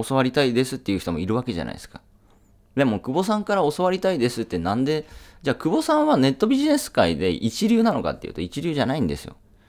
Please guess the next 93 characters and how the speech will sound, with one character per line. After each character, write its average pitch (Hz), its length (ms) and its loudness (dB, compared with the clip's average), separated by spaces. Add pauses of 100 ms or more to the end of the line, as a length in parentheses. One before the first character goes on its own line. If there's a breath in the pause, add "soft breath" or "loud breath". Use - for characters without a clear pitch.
(120)
も 151 120 0
っ - 20 -4
と - 100 -2
稼 120 280 0
い 123 40 2
で 95 80 2
る 80 60 -6
人 69 200 -8
も 67 140 -8
い 92 60 -2
る 104 100 -2
し、 - 240 -14 (460 soft breath)
少 - 220 -2
な 349 120 4
く - 60 -6
と 151 100 2
も 226 60 0
多 180 100 4
分 113 160 4
マ 180 160 6
ー 277 40 0
ケ 320 120 0
テ 285 120 0
ィ 311 40 2
ン 285 60 4
グ 233 80 2
力 95 180 2
だ 85 100 0
っ - 80 -10
た 76 100 -4
り 76 100 -6
と 73 100 -6
か、 - 320 -6 (300 soft breath)
そ - 120 -8
の 92 80 -2
売 117 120 2
り 175 80 0
方 180 240 0
は 135 120 4
多 156 100 0
分 101 160 0
僕 170 200 2
の 127 80 4
方 90 60 2
が 82 80 -2
ス - 120 -10
キ 143 80 -2
ル 98 80 0
は 69 100 2
あ 95 60 0
る 104 60 -4
と 76 80 -8
思 55 140 -8
い 50 40 -10
ま - 100 -12
す - 80 -20
よ。 - 80 -18 (460 soft breath)
だ 185 140 2
け 139 80 2
ど、 113 260 2
僕 170 220 2
じ 151 80 4
ゃ 110 40 6
な 92 80 0
く - 60 -10
て 90 100 -6
久 110 160 -2
保 117 100 2
さ 113 200 2
ん 104 180 -4 (120)
か 113 100 -2
ら 113 80 2
習 90 220 0
い 90 60 -6
た 101 100 -2
い 95 40 0
っ - 40 -8
て 65 100 -12
い - 40 -6
う - 20 -10
人 - 120 -12
い 76 100 -6
る 90 80 -4
わ 92 100 -4
け 85 80 -10
じ - 80 -12
ゃ - 20 -8
な 58 60 -10
い 62 40 -14
で - 40 -18
す - 80 -20
か。 - 140 -20 (920 soft breath)
で、 151 260 -4